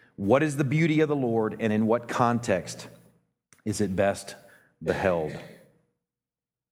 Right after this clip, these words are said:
We're focusing in primarily on verse four. We're gonna en-, engage the entire psalm, but verse four is really our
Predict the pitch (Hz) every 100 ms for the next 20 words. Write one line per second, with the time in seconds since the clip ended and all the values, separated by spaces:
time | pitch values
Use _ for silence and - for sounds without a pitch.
0 | _ _ _ 123 147 208 202 - 165 165
1 | 147 - 139 143 143 135 120 113 107 101
2 | - 123 110 90 87 104 123 113 107 -
3 | - 113 90 120 143 127 101 104 98 -
4 | 123 135 117 - 117 98 90 90 98 127
5 | 123 - 143 131 98 90 123 120 95